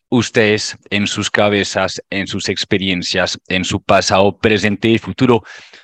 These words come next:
son llenos de información. Y si, y si se acostumbran a compartir ese conocimiento con otros colegas, con otras personas,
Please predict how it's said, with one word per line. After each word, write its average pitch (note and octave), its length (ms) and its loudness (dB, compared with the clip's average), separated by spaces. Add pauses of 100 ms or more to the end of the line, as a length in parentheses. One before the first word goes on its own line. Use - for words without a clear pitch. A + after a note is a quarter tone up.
son G#2+ 240 -6
llenos A2 280 -2
de G#2+ 80 -4
información. F#2+ 760 -4
Y F2+ 120 -10
si, F2 180 -8
y A2 80 -6
si G2+ 120 -6
se G#2+ 120 0
acostumbran G#2+ 560 -2
a G#2 80 2
compartir G#2 560 -4
ese A2 160 -6
conocimiento G2 720 -2 (480)
con G#2+ 160 0
otros A2+ 240 0
colegas, A2 440 2
con - 140 -12
otras G#2+ 300 -10
personas, G#2+ 560 -2